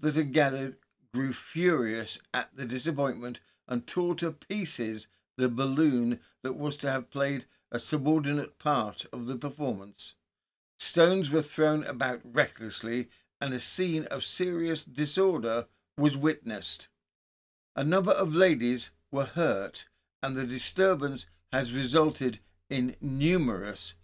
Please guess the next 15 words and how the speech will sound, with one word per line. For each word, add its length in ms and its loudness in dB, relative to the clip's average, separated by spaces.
arrests. 840 -4
There 160 4
are 80 6
lots 500 0
of 140 -6
tales 640 -6
regarding 560 2
sea 220 -2
creatures 680 -6
surrounding 760 2
the 240 -4
islands 800 0
of 220 -4
the 120 -4
Japans. 1120 -10